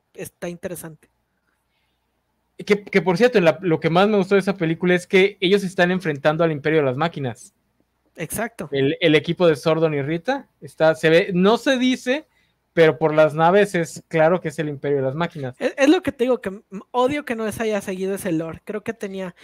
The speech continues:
Speaker 1: y ni en los cómics, porque así siguieron como un, hubo un cómic que se llamaba, eh, que, que hubo después como contando la historia, pero, pues, tenían, lo hubieran seguido por ahí, fíjate.
Speaker 2: Ujú. Sí, lo, lo, lo, lo malo es que va a estar canijo que lo,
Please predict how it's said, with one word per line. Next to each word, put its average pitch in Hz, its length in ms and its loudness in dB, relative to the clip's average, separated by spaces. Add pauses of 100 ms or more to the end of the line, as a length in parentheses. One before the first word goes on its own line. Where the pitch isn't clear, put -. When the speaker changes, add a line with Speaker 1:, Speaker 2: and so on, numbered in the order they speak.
(140)
Speaker 1:
y 254 120 0
ni 262 120 4
en 269 100 8
los 269 160 6
cómics, 320 340 -4
porque 220 260 -6
así 247 140 -4
siguieron 285 420 -6
como 196 400 -6
un, 226 300 -12
hubo 262 300 -6
un 262 60 -8
cómic 254 340 -8
que - 60 -10
se 226 80 -10
llamaba, 208 640 -6 (480)
eh, 185 320 -8
que, 208 160 -6
que 208 120 -2
hubo 226 220 0
después 202 420 -4
como 208 280 -8
contando 185 440 -8
la 202 120 -2
historia, 190 400 -4
pero, 180 320 -6
pues, - 180 -20
tenían, 220 480 -6 (280)
lo 277 80 -2
hubieran 392 180 0
seguido 302 340 0
por 233 140 -4
ahí, 247 340 -2
fíjate. - 480 -12 (200)
Speaker 2:
Ujú. 214 520 -4 (1000)
Sí, 240 200 -6
lo, 226 180 0
lo, 214 200 0
lo, 226 240 4
lo 233 160 2
malo 302 180 2
es - 80 0
que 254 160 0
va 233 220 0
a - 20 2
estar 233 240 -2
canijo 185 400 -2
que 151 80 -2
lo, 135 300 0